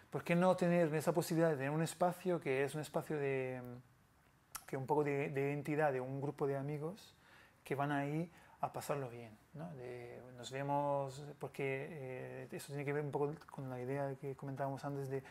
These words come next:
dónde vives. Nosotros normalmente tenemos como pocos puntos clave en la ciudad, que es tu casa, tu trabajo, algún lugar de ocio, un bar y tal, pero, eh, realmente nos damos cuenta, por ejemplo, que el que, que sobre,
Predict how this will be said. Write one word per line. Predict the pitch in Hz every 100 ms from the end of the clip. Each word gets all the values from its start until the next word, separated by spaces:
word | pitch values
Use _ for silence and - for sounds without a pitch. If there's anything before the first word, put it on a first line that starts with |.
| - -
dónde | 151 139
vives. | 131 127 123 120 - - _ - - -
Nosotros | - 143
normalmente | 139 139 143 139
tenemos | 135 139 135
como | 135 127
pocos | 131 139 135
puntos | - 147 139 131
clave | - 143 139
en | 135
la |
ciudad, | 127 143 143 139
que | 143
es | 139
tu | - 135
casa, | 151 139 151
tu | 139
trabajo, | 139 151 147 - 160 - - - - -
algún | 135 135 143 139 139 139 139
lugar | 139 139 131
de |
ocio, | 139 143 - 143
un | 135
bar | 139
y | 135
tal, | - 156 170 - - - - - _
pero, | 151 135 135 135 -
eh, | 139 135 131
realmente | 135 151 156 151
nos | 139
damos | 151 147
cuenta, | - 151 147
por | 143
ejemplo, | 156 143
que | 139 131
el | 127
que, | - 135 127 127 135 143 143 - _ _
que | 139
sobre, | - 147 131 131 131 131 127 127 127